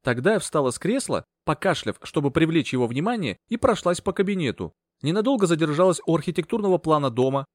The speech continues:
который внимательно изучила в прошлый раз, и удостоверилась, что все запомнила правильно.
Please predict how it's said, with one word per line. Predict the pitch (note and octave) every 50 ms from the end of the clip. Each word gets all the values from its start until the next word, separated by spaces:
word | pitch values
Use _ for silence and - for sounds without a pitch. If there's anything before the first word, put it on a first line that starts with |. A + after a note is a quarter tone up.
| _ _ _
который | - E3 - D#3 D3+ C3+
внимательно | C#3 C#3+ D3+ E3 E3 - D#3+ D#3+
изучила | - D#3 C#3 F#3+ - - E3 D#3
в | C3 -
прошлый | - C#3 B2+ A#2+ A2+ - C#3+ C#3
раз, | D3 D#3+ E3 - - _ _ _ _ _ _
и | - F#3+ -
удостоверилась, | - D#3 C#3 C#3+ - - - B2+ B2 F#3 A3+ A3 F3+ C#3 - - -
что | - - C#3+
все | B2 - - D3+ F3
запомнила | G3 F#3+ - D3+ D3 D3 D3+ D#3 D#3+
правильно. | D#3 - C#3 C3 A#2+ G2+ F#2 F2+ F2 F2 E2+ E2